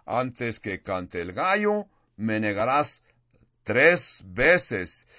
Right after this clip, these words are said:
Y saliendo fuera, lloró amargamente. Pedro salió y lloró amargamente. Así que, al concluir el estudio de hoy, vamos a ver dif-, puntos.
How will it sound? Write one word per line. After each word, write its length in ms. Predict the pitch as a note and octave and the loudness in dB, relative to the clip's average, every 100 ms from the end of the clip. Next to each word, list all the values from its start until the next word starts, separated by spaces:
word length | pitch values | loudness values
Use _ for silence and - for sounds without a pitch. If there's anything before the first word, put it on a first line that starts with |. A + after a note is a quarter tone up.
| - | -12
Y 160 | - B2+ | -6 -4
saliendo 600 | - A2 B2 C#3 B2 A#2 | 0 0 2 0 0 -4
fuera, 500 | - B2 B2 B2 A#2+ | -2 2 4 2 -2
lloró 580 | - F2+ F#2 G2+ B2+ - _ _ _ - | -10 -6 -4 -2 -4 -6 _ _ _ -12
amargamente. 2500 | D#2 D#2 E2+ G2+ G#2+ G2+ F2 G#2 G2+ - _ E2 E2+ F2+ G2+ G2 F#2+ F2+ E2+ E2 D#2 D#2+ D2 C2+ - _ _ _ | -10 -10 -6 -4 -2 -4 -6 -6 -6 -12 _ -14 -12 -6 -2 -2 -2 -4 -6 -10 -10 -10 -10 -12 -18 _ _ _
Pedro 480 | G#2+ D3 D3+ D3 D3 | 2 4 4 0 0
salió 540 | - G2 G#2 C#3 D3 | -2 -4 0 2 2
y 340 | C3+ - G2 F2 | 0 -8 -10 -8
lloró 460 | F2+ F#2 A2+ A#2 _ | -6 -2 -2 -4 _
amargamente. 1080 | - D#2+ F2 F#2+ F2+ F2+ E2 D#2 D2+ D#2 E2 _ - | -16 -12 -8 -8 -6 -8 -8 -10 -12 -16 -16 _ -20
Así 300 | - B2+ E3 | -6 -2 -2
que, 280 | B2+ C3 A#2+ - _ _ | -2 -2 -2 -8 _ _
al 200 | - C#3+ | 2 2
concluir 480 | - D#3 - C#3 F#3+ | 4 0 2 0 4
el 100 | A3+ | 4
estudio 340 | F3+ D3+ D#3+ D#3+ | 2 -4 -4 0
de 80 | |
hoy, 420 | A2 A#2+ A2 G#2+ G#2+ _ _ _ _ - _ - | 0 0 0 -4 -10 _ _ _ _ -20 _ -2
vamos 340 | D#3 F3+ D#3+ | 0 0 0
a 60 | B2+ | 2
ver 340 | C#3 C#3+ C3 _ _ _ _ _ _ _ | 4 2 -4 _ _ _ _ _ _ _
dif-, 240 | - A#2+ - - _ _ _ _ _ _ | -6 -4 -4 -14 _ _ _ _ _ _
puntos. 640 | - D3 B2 F#2 - - | 6 6 4 -6 -8 -18